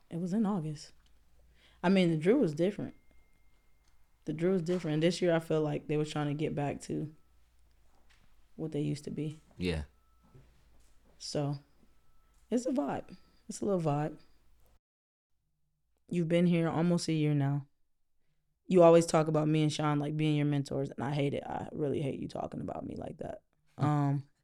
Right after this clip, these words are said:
Speaker 2: 'Cause you think it makes you old? Is
Speaker 1: I
Speaker 2: that
Speaker 1: feel
Speaker 2: what
Speaker 1: like it, it makes me old.
Speaker 2: Uh-huh.
Speaker 1: Um, <laughs>
Speaker 2: <laughs>
Speaker 1: but, like, how important do you think it is to have, like, mentorship or people, like, take you under their wing? And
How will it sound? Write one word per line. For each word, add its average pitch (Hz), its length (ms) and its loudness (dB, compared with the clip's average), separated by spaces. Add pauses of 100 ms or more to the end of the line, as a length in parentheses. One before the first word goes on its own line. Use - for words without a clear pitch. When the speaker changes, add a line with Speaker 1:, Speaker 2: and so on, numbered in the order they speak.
(440)
Speaker 2:
'Cause 104 160 -2
you 98 80 0
think 92 240 -4
it 82 60 -4
makes 82 240 -6
you 69 120 -8
old? 90 260 -8
Is - 100 -10
Speaker 1:
I 151 100 0
Speaker 2:
that - 80 -6
Speaker 1:
feel 190 140 6
Speaker 2:
what 185 60 6
Speaker 1:
like 170 200 6
it, 160 200 2
it 151 180 2
makes 147 280 2
me 170 140 2
old. 151 400 2 (220)
Speaker 2:
Uh-huh. - 200 -4
Speaker 1:
Um, 175 840 6
<laughs> 156 120 6 (160)
Speaker 2:
<laughs> - 100 -20
Speaker 1:
but, 170 840 6 (100)
like, 165 280 4
how 175 280 2
important 165 580 2
do 160 60 -2
you 156 180 -2
think 156 260 -4
it 147 100 -2
is 156 240 0
to 139 140 -2
have, 147 340 0
like, 143 380 -6 (460)
mentorship 151 720 0
or 147 160 -2
people, 160 400 -2
like, 143 460 -4
take 160 260 0
you 170 140 0
under 160 180 0
their 151 200 0
wing? 147 540 0 (380)
And 160 440 0